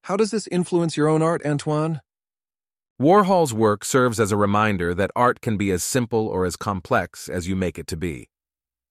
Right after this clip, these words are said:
Speaker 2: His influence is unmistakable in my use of unconventional mediums and audacious themes. He inspires me to keep challenging boundaries and provoke thought with my art.
Speaker 1: Antoine,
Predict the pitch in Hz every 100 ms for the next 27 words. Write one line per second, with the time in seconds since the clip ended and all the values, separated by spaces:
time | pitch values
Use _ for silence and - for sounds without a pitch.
0 | _ 131 117 135 131 127 113 107 104 90
1 | 113 117 110 - - 107 - 78 73 78
2 | 92 95 98 101 - 92 98 107 101 107
3 | 101 107 98 95 101 113 92 78 73 82
4 | 85 87 95 95 92 - - 101 76 58
5 | 67 - _ _ _ _ _ 147 143 -
6 | 170 156 135 113 107 98 117 - - 110
7 | 113 101 101 95 107 104 80 67 62 -
8 | - _ - 98 107 95 104 - - 127
9 | 71 - 85 92 82 90 82 64 - _
10 | _ _ _ - 117 107 90 80 85